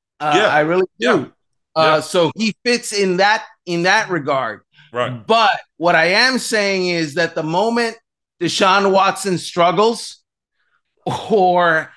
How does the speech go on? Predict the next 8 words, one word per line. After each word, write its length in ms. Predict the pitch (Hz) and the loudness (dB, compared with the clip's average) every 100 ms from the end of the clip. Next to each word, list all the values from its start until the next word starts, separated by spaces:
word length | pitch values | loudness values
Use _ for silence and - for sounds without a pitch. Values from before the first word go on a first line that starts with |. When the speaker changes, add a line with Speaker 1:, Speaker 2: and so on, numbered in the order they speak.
| _ | _
Speaker 1:
has 360 | 180 190 190 - | 0 0 0 -6
two 240 | 202 233 | -8 -2
or 120 | 220 202 | -2 -2
three 260 | 196 208 | -4 -6
games 680 | 185 196 196 196 196 180 - | -2 -2 0 -2 -4 -8 -4
that 400 | 185 170 170 - _ _ _ _ _ _ _ _ _ _ _ _ _ | 0 2 0 -4 _ _ _ _ _ _ _ _ _ _ _ _ _
it 220 | 147 196 | -12 -8
doesn't, 440 | 131 202 196 220 | 0 0 2 -2